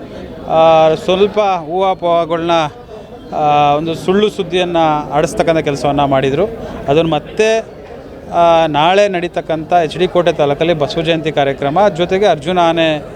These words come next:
ಉದ್ಘಾಟನೆ ಕಾರ್ಯಕ್ರಮ. ಇವತ್ತೇನಾದ್ರು ಅರ್ಜುನ ಆನೆ ಬಳ್ಳೇಲಿ ಮತ್ತು, ಆ, ಹಾಸನದಲ್ಲಿ ಏನಾದ್ರು ಉದ್ಘಾಟನೆ ಆಗ್ಬೇಕಂದ್ರೆ ನಾನು ಅದಕ್ಕೆ ಮೂಲ ಕಾರಣ ನಾನೇ ಅಂತ ಈ ಸಂದರ್ಭದಲ್ಲಿ ನಾನು ಹೇಳಕ್ಕೆ ಇಷ್ಟಪಡ್ತೀನಿ. ಯಾಕಂದರೆ ಅವತ್ತು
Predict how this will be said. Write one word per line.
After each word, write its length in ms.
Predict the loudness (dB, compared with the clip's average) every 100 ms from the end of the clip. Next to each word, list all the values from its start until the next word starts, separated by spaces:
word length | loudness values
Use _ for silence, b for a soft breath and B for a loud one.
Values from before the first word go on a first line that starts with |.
| -6 -2
ಉದ್ಘಾಟನೆ 480 | -2 -2 -2 -2
ಕಾರ್ಯಕ್ರಮ. 460 | -2 -4 -4 -6 -8 -10 -14 B B B 0
ಇವತ್ತೇನಾದ್ರು 800 | 0 2 2 4 4 6 4 2
ಅರ್ಜುನ 460 | 0 0 2 2
ಆನೆ 460 | 4 2 0 -2 -4 -10 -10 -10 -4
ಬಳ್ಳೇಲಿ 600 | 0 2 2 2 2 0
ಮತ್ತು, 760 | -4 -10 -6 -2 0 -2 -6 -18 B B B B 0
ಆ, 300 | 2 4 4
ಹಾಸನದಲ್ಲಿ 560 | 2 0 -2 0 0 0
ಏನಾದ್ರು 220 | 0 -2
ಉದ್ಘಾಟನೆ 460 | -2 0 0 0 0
ಆಗ್ಬೇಕಂದ್ರೆ 500 | 0 0 -2 0 0
ನಾನು 460 | 2 4 4 4
ಅದಕ್ಕೆ 240 | 2 0 0
ಮೂಲ 280 | 2 0
ಕಾರಣ 200 | 0 0 0 -2 -4
ನಾನೇ 280 | 0 2 2
ಅಂತ 160 | 2
ಈ 60 | 0
ಸಂದರ್ಭದಲ್ಲಿ 480 | 0 -2 -2 -2 0
ನಾನು 140 | 0
ಹೇಳಕ್ಕೆ 220 | 0 -2
ಇಷ್ಟಪಡ್ತೀನಿ. 540 | -2 -2 -2 -2 -2 -2
ಯಾಕಂದರೆ 280 | 0 2
ಅವತ್ತು 460 | 2 2 0 0